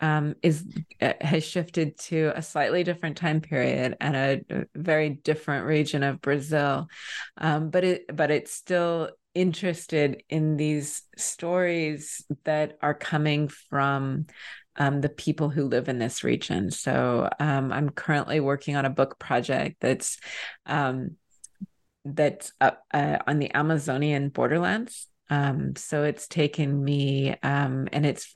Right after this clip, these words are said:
uh, taking place from the nineteen twenties to the nineteen seventies to sort of tell the stories of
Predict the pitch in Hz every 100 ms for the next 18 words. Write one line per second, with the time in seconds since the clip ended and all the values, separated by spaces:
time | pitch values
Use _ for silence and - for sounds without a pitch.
0 | - 135 - - 170 151 139 147 143 -
1 | 151 147 139 147 - 147 139 - 160 151
2 | 143 - 160 127 131 135 135 135 135 131
3 | 131 120 117 - - - - - - -
4 | - 170 - 156 156 - - 190 170 160
5 | 139 147 - 147 127 135 127 127 139 -
6 | - - 151 147 143 139 135 -